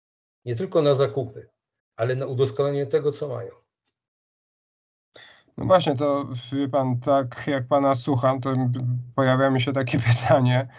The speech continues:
Speaker 2: co by się z naszym krajem stało i z nami, gdyby Rosja nas zaatakowała dzisiaj tak jak Ukrainę?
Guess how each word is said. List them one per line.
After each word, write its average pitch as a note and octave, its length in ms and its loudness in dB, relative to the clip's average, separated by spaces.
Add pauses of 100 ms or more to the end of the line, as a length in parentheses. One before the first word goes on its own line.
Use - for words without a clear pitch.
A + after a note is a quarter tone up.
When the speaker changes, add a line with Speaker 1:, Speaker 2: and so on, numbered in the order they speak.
(340)
Speaker 2:
co C#3+ 220 0
by C#3+ 180 0
się C#3+ 180 0
z A#2+ 140 2
naszym B2+ 800 2
krajem C3 500 4
stało A#2+ 580 4
i B2+ 100 2
z A#2+ 120 2
nami, A#2+ 400 4
gdyby B2 460 -2 (360)
Rosja B2 680 4
nas A#2+ 240 2
zaatakowała B2 960 2
dzisiaj A#2+ 480 0
tak A#2+ 240 0
jak A#2 180 2
Ukrainę? G#2+ 880 0